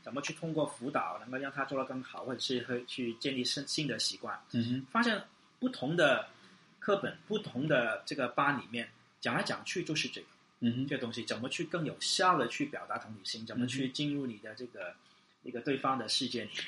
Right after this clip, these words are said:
Speaker 2: 你会怎么定义同理心呢？
Speaker 1: 同理心简单来说就是，我觉得它是，本身是一个，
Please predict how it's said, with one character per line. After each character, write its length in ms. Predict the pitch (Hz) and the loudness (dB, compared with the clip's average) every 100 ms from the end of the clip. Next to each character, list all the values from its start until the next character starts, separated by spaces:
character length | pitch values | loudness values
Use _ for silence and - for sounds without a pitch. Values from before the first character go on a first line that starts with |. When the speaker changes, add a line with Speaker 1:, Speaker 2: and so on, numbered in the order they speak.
| - | 0
Speaker 2:
你 120 | 123 | 4
会 120 | 143 | 6
怎 100 | 170 | 6
么 100 | 98 | 4
定 180 | 101 170 | 2 2
义 100 | 110 | 2
同 200 | 95 101 | 0 -2
理 100 | 104 | -2
心 120 | 98 90 | -4 -8
呢？ 60 | - - - - | -8 -12 -12 -6
Speaker 1:
同 100 | 240 | -4
理 40 | |
心 120 | 226 | -2
简 180 | 247 139 | 2 2
单 140 | 202 214 | 4 4
来 60 | |
说 240 | 165 190 185 | 4 2 0
就 120 | 180 | -2
是， 340 | - 170 143 - _ _ _ | 0 2 0 -2 _ _ _
我 140 | - 147 | -2 2
觉 80 | 269 | 4
得 60 | |
它 180 | 262 247 | 4 2
是， 160 | 247 - | 2 0
本 160 | 233 202 | -2 0
身 140 | 208 | 2
是 160 | 208 202 | 2 2
一 80 | |
个， 340 | 196 127 - | 0 0 0